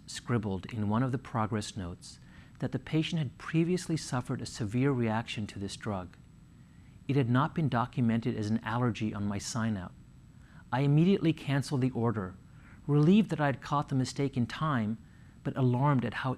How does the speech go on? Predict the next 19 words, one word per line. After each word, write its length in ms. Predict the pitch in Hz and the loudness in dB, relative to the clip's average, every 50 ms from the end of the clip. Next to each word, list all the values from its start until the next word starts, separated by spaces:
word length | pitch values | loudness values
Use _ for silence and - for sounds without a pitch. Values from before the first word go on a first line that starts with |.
| - - | -4 -2
easily 540 | 135 135 139 135 123 117 113 110 104 101 - | 0 0 2 0 0 0 0 0 0 0 -2
it 120 | - 113 113 | -6 -4 -2
might 200 | 110 107 104 104 | -2 -2 -2 -2
have 120 | 104 - | -4 -6
slipped 320 | - - - 127 - - | -8 -6 -6 -6 -6 -6
through 140 | - - 107 | -6 -4 -4
the 100 | 95 104 | -4 -4
system. 480 | - - - 107 - - - 92 90 - - - - - - - - - - - - - - - - - - - - - - - - - - | -6 -6 -8 -8 -8 -10 -10 -12 -12 -14 -16 -20 -20 -20 -20 -20 -20 -20 -20 -20 -20 -20 -20 -20 -20 -20 -20 -20 -20 -20 -20 -20 -20 -6 -2
Intern 440 | 139 143 143 - - 165 151 139 | 0 0 0 0 0 0 2 4
night 200 | 127 123 131 131 | 4 2 2 0
float 220 | - - 143 135 113 | -2 -2 -2 -2 0
was 180 | 117 110 101 | -2 -4 -2
like 220 | 117 113 113 113 113 | -2 -2 -2 -2 -2
walking 480 | 113 95 101 110 113 - - 135 123 | -4 -2 0 -2 -2 -2 -2 0 0
along 340 | 113 110 104 107 107 107 110 | 2 2 2 2 2 0 0
a 40 | 104 | 0
narrow 420 | 98 98 98 101 104 104 107 107 | -2 -2 0 0 0 0 0 0
mountainous 580 | 104 98 95 95 95 98 95 104 98 92 - - | 0 0 -2 -2 -4 -4 -6 -6 -8 -8 -8 -6
ledge. 520 | 98 92 92 87 85 85 - - - - | -6 -6 -6 -6 -8 -10 -12 -14 -16 -18